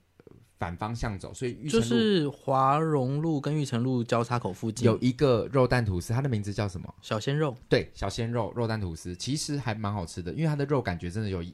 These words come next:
Speaker 1: 腌过一些可乐什么。
Speaker 2: 腌过，对，对，对。
Speaker 1: 但是我觉得高雄最厉害的炭烤吐司不是这一间，
Speaker 2: 那是哪一间？
Speaker 1: 是在盐城区。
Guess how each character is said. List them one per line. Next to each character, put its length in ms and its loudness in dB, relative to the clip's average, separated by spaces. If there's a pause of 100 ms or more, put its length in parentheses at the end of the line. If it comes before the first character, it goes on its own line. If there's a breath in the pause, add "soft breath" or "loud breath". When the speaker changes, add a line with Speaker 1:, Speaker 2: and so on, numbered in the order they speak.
Speaker 1:
腌 200 -4
过 160 -2
一 40 -4
些 80 0
可 140 2
乐 100 -2
什 0 -
么。 60 -2
Speaker 2:
腌 100 4
过， 100 -4
对， 160 -6
对， 160 -6
对。 200 -10 (360 loud breath)
Speaker 1:
但 180 2
是 220 -4
我 100 0
觉 100 -2
得 60 0
高 140 -2
雄 160 -6
最 140 -2
厉 120 -2
害 120 -4
的 80 -2
炭 200 0
烤 160 -8
吐 160 -10
司 160 -12
不 140 -14
是 140 -10
这 100 -10
一 100 -8
间， 280 -14 (260)
Speaker 2:
那 140 -2
是 180 -2
哪 100 -4
一 60 -6
间？ 120 -4
Speaker 1:
是 40 -2
在 40 -4
盐 60 -8
城 320 -8
区。 460 -14